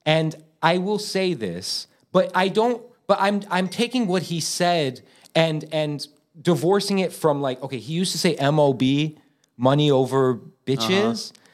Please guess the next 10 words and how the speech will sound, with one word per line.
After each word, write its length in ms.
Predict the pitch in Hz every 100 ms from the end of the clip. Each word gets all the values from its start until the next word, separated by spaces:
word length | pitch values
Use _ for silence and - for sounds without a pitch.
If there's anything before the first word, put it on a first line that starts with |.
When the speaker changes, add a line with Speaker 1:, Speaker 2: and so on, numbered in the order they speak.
| _ _ _
Speaker 1:
But, 200 | 202 202
like, 400 | 190 185 170 - _ -
I 160 | 190
think 320 | 196 226 170 -
bitches, 680 | 196 196 202 185 165 - - -
that 220 | 175 175
could 180 | 190 160
mean, 300 | 170 170 160
like, 600 | 147 135 123 117 - - _ _ -
uh, 420 | 135 131 123 117